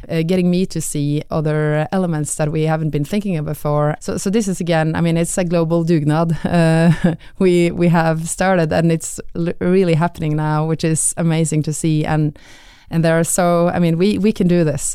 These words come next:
Uh, it is possible, and it's so many opportunities on, on the other side. And we are about, we are about now to really make big changes. The, the only thing that has to happen is that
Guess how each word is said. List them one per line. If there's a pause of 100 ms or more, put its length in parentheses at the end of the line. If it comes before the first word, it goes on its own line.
Uh, (100)
it
is
possible,
and
it's
so
many
opportunities
on, (180)
on
the
other
side.
And
we
are
about, (320)
we
are
about
now (100)
to
really
make
big
changes.
The,
the
only
thing
that
has
to
happen
is
that